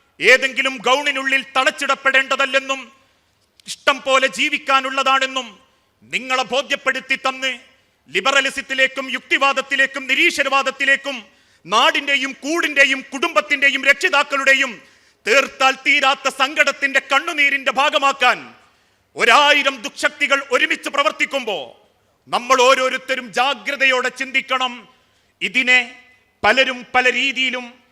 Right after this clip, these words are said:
നിങ്ങളിലേക്ക് എത്തിക്കാൻ വേണ്ടി പണിയെടുക്കുന്നുണ്ട്. ചിലരതിനെ ഉത്തമ സമുദായത്തിലെ പെൺകുട്ടികളുടെ അവസ്ഥ കണ്ടോ എന്നൊക്കെ ന്യായീകരിക്കാറുണ്ട്. ആരാ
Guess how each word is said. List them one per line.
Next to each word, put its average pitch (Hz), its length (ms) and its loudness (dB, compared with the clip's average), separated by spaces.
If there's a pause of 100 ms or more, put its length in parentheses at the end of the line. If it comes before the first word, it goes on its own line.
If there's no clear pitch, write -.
(200)
നിങ്ങളിലേക്ക് 247 680 -2
എത്തിക്കാൻ 254 420 -2
വേണ്ടി 233 240 -4
പണിയെടുക്കുന്നുണ്ട്. 226 1120 -4
ചിലരതിനെ 269 720 -2 (520)
ഉത്തമ - 440 0
സമുദായത്തിലെ 269 720 -2
പെൺകുട്ടികളുടെ 269 720 -2
അവസ്ഥ 262 380 -2
കണ്ടോ 269 680 -4 (380)
എന്നൊക്കെ 277 380 -2
ന്യായീകരിക്കാറുണ്ട്. 254 1120 -2 (100)
ആരാ 302 340 4